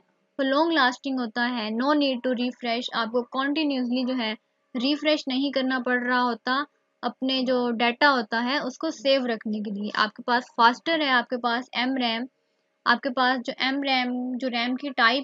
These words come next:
है, ये faster है आपके previous RAM से, larger in size है, size में बड़ी है, फास्टर है,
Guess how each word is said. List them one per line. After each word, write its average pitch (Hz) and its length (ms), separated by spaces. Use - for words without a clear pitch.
है, 254 120
ये 269 80
faster 269 540
है 247 200
आपके 233 260
previous 311 640
RAM 254 280
से, 269 280
larger 240 420
in 294 180
size 247 300
है, 269 180
size 262 360
में 269 160
बड़ी 247 300
है, 254 200
फास्टर 254 460
है, 254 220